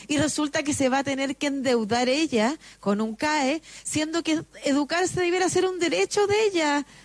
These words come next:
Eh, y lo planteaba con una lágrima que se le caía de, de un ojito, dando mucha pena porque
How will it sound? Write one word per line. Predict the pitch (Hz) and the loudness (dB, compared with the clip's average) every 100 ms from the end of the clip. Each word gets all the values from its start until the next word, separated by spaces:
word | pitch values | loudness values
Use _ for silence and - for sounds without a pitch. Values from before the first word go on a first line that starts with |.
| - _ - | -20 _ -4
Eh, | 254 240 | -4 -2
y | 302 | 0
lo | 294 | 0
planteaba | 262 330 311 349 381 403 | 0 -2 0 0 0 0
con | 349 | 0
una | 359 370 | 0 0
lágrima | 359 392 392 392 415 | 0 2 0 0 -2
que | 381 | -2
se | 339 | -4
le | 320 | -2
caía | 294 320 349 349 349 - _ _ - | 0 0 2 0 -2 -6 _ _ -14
de, | 233 285 | -6 -6
de | 269 277 | -4 -4
un | 302 | -2
ojito, | 302 - 370 214 226 349 - - - - - | 0 0 0 0 -2 -2 -6 -20 -20 -10 -4
dando | 370 427 | -2 -4
mucha | 427 440 440 | -6 -4 -2
pena | - 285 330 | 0 0 0
porque | 330 311 - 294 | -2 -4 -2 -4